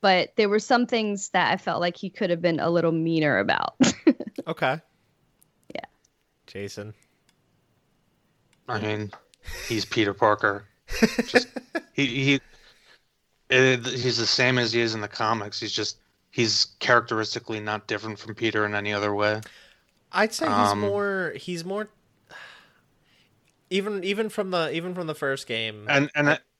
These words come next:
Speaker 3: I,
Speaker 2: Go
Speaker 3: and,
Speaker 2: ahead.
Speaker 3: and, uh, I, I will note, and this isn't just something Miles, this applies to literally every character in the game.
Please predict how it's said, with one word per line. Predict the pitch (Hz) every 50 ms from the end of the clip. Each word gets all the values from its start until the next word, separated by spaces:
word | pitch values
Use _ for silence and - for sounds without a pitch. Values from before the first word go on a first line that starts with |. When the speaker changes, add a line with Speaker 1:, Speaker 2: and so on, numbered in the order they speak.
| _ -
Speaker 3:
I, | - - _ _ _ _ _ _ _ _ _ _ _ _ _ _ _ _ _ _ _ _ _ _
Speaker 2:
Go | - 123
Speaker 3:
and, | 139 151 160 165
Speaker 2:
ahead. | - -
Speaker 3:
and, | 160 165 165 160 160 156 160 -
uh, | - 143 - _ _ _ _ - -
I, | 143 147 143
I | 151 - 147 151
will | 151 151 156 151
note, | 139 123 120 127 135 143 139 - - - - 135
and | 131 123 120 117
this | 117 117 117 - 135
isn't | 127 127 131 127
just | - 117 - - -
something | - 117 113 - 117 113 113 110 107 _ _ _ _ -
Miles, | 135 123 110 110 104 107 110 113 117 120 113 110
this | 117 113 - -
applies | 110 - - 120 110 107 - -
to | - 113
literally | 107 104 113 107 107 107
every | 104 101 107 101
character | - - 107 104 101 - 117
in | 107 107
the | 104
game. | 101 107 101 110 113 110